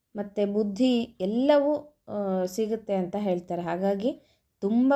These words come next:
ಒಂದು ವಿಶೇಷವಾದಂತಹ, ಶ್ರೇಷ್ಠವಾದಂತಹ ಏಕಾದಶಿ ನಾಳೆಯ ದಿವಸ ಬರ್ತಾ ಇದೆ, ಸಫಲ ಏಕಾದಶಿ. ಎಲ್ಲರೂ ಭಕ್ತಿಯಿಂದ ಆಚರಣೆಯನ್ನ ಮಾಡ್ರಿ ಅಂತ ಹೇಳ್ತೀನಿ.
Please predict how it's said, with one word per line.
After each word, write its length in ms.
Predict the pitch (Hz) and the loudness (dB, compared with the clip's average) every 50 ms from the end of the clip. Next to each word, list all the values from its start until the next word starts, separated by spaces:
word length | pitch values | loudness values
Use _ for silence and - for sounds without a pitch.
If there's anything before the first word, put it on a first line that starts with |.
| 277 262 | 4 4
ಒಂದು 420 | 247 240 226 254 269 277 269 - _ _ _ _ _ _ - | 2 2 2 2 0 0 -2 -10 _ _ _ _ _ _ -6
ವಿಶೇಷವಾದಂತಹ, 1080 | 208 196 - 220 220 240 240 - 226 214 208 202 196 196 196 196 196 196 202 202 220 226 240 240 - _ _ | -6 -4 -2 0 0 0 0 0 -2 -2 0 -2 -2 -2 -2 -2 -2 -4 -6 -6 -4 -4 -4 -6 -8 _ _
ಶ್ರೇಷ್ಠವಾದಂತಹ 1160 | - - 208 214 233 269 262 - - 294 277 262 247 233 226 214 208 202 196 196 208 208 208 214 254 - _ _ _ _ _ _ _ | -12 -6 0 2 2 2 2 0 0 0 0 2 2 2 2 0 -2 -2 -4 -6 -6 -6 -6 -8 -8 -12 _ _ _ _ _ _ _
ಏಕಾದಶಿ 800 | - 185 190 190 202 196 190 190 190 190 190 240 254 277 277 - - | -8 -8 -6 -2 -2 0 2 2 2 0 0 -2 -2 -2 -4 -6 -6
ನಾಳೆಯ 500 | 190 190 180 180 190 196 202 202 202 190 | -6 -4 -2 0 0 2 2 2 0 0
ದಿವಸ 260 | 185 180 180 180 - 196 190 | 0 -2 -2 -2 -2 -2 0
ಬರ್ತಾ 280 | 185 175 185 - - 190 | -2 -2 -4 -4 -2 0
ಇದೆ, 420 | 190 196 196 226 269 302 - _ _ _ _ _ | 0 2 2 0 0 -2 -6 _ _ _ _ _
ಸಫಲ 380 | - - 196 190 190 202 208 220 226 233 226 | -12 -8 -8 -6 -4 -2 0 2 2 2 2
ಏಕಾದಶಿ. 600 | 202 190 190 190 185 180 180 190 190 - 226 240 | 2 0 -2 -2 -2 0 0 0 -2 0 -2 -4
ಎಲ್ಲರೂ 640 | - - - - 185 190 196 214 220 220 240 247 | -4 -6 -8 -6 -4 -4 -2 0 2 2 2 2
ಭಕ್ತಿಯಿಂದ 680 | 214 196 202 196 196 - _ _ - 294 277 254 240 226 233 233 240 - _ _ _ _ _ _ _ _ - | 0 -2 -8 -10 -12 -14 _ _ -4 -2 0 0 2 2 0 0 -2 -4 _ _ _ _ _ _ _ _ -8
ಆಚರಣೆಯನ್ನ 580 | - 196 190 190 214 214 202 202 190 190 196 190 | -6 -6 -4 -2 0 0 0 0 0 0 2 2
ಮಾಡ್ರಿ 400 | 190 196 185 175 180 180 185 180 | 2 0 0 0 -2 -2 0 0
ಅಂತ 180 | 180 175 175 185 | 0 0 -2 -4
ಹೇಳ್ತೀನಿ. 640 | 190 196 185 180 180 180 180 196 208 247 320 339 | -4 -2 -2 -2 -2 -4 -6 -4 -4 -4 -4 -4